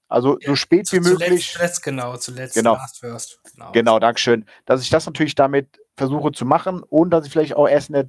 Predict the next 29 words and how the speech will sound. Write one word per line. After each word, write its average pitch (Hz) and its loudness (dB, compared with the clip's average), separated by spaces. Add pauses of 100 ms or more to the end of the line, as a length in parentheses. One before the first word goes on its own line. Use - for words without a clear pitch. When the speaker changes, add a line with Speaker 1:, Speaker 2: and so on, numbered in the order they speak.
Speaker 1:
dritten 156 -4
Runde 160 2
so 135 -2
wirklich 131 -4
mit 135 -6
dem 127 -8
Bark 135 2
Speeder 131 2
reinkomme, 131 0
so 127 -6
wirklich 147 0 (440)
versuche, 139 2 (120)
an 131 -2
einer 131 2
anderen, 147 2
äh, 131 6
Schlachtkante - -2
aufzustellen, 156 0
wenn's 147 -10
möglich 156 -4
ist. 147 -4 (360)
Hier 180 2
ist 180 -6
es 165 -10
möglich 190 -2
oder 139 4
kann's 180 -2
möglich 190 -4
sein, 156 0